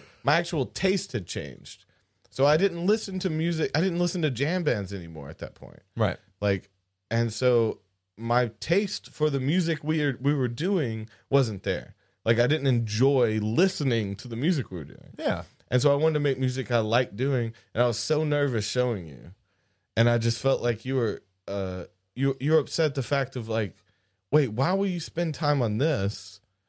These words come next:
Speaker 1: but not on the band stuff?" And it was just my taste was
Speaker 2: Yeah.
Speaker 1: changing. Like
Speaker 2: Well, when it came down to it, the,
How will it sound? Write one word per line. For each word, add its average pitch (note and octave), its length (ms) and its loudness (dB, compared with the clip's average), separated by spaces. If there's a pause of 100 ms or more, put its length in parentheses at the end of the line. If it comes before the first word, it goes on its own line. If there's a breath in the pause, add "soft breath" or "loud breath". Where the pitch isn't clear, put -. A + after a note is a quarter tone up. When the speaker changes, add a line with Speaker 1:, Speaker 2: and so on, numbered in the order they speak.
(140)
Speaker 1:
but B2 140 6
not A2 400 0
on G#2 160 2
the G2+ 80 0
band B2 340 2
stuff?" - 560 -12 (600)
And C#3+ 100 6
it D3+ 40 6
was C#3+ 140 2
just E3 200 -2
my A2 160 0
taste - 680 -4 (160)
was G#2 180 0
Speaker 2:
Yeah. D3+ 120 4
Speaker 1:
changing. E2 480 0 (580)
Like F2+ 260 -2
Speaker 2:
Well, E3+ 220 4
when F3 180 -4
it F3+ 120 -8
came G#3+ 200 -2
down D3+ 240 -2
to D3 140 -6
it, A2+ 140 -4
the, A#2+ 200 -2